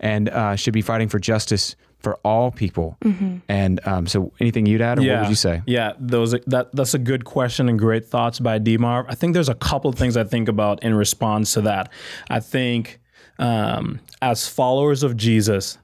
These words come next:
Speaker 3: one of the best things we can do to experience justice in our world, and it's gonna sound controversial, maybe sounds like,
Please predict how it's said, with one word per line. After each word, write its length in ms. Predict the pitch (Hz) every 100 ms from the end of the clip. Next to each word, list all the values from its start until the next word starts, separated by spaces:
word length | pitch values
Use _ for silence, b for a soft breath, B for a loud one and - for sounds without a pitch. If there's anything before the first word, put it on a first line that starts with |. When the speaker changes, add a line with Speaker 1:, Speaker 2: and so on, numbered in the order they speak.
| _
Speaker 3:
one 160 | 123 123
of 100 | 117
the 60 | 110
best 300 | 113 113 -
things 240 | 127 120
we 100 | 123
can 220 | 120 110
do 200 | 107 117
to 60 | 120
experience 540 | 113 - - 113 110
justice 500 | 104 107 98 - 113
in 80 | 101
our 120 | 107 101
world, 400 | 98 92 90 - B B B
and 280 | 104 98 -
it's 160 | 98
gonna 220 | - 117 117
sound 260 | 120 117
controversial, 760 | 117 117 110 104 107 101 104 98
maybe 280 | 104 107 110
sounds 360 | 107 123 117 117
like, 180 | 117